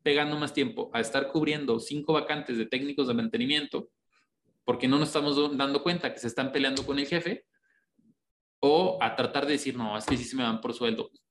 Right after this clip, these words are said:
Sí, ojo, los técnicos de mantenimiento sí están creciendo en sueldos, ¿no? Lo, lo hemos visto durante los últimos cuatro o cinco años. Pero no es tu,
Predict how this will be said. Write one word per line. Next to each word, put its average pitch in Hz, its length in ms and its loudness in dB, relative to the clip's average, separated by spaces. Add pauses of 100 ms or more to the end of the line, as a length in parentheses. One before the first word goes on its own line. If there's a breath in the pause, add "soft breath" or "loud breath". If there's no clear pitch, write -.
Sí, 135 260 4
ojo, 117 340 2
los 110 120 -2
técnicos 151 340 0
de 131 60 4
mantenimiento 117 540 2
sí 120 100 -14
están 120 200 -6
creciendo 113 360 0
en 110 60 0
sueldos, 110 380 0
¿no? - 240 -14
Lo, 110 200 -6
lo 113 60 -2
hemos 117 200 0
visto 117 240 -4
durante 113 240 -2
los 110 100 -8
últimos 117 360 -2
cuatro 120 260 0
o - 20 -4
cinco 127 260 -4
años. 127 200 -2 (920 loud breath)
Pero 127 220 4
no 131 100 4
es 135 140 0
tu, 151 560 4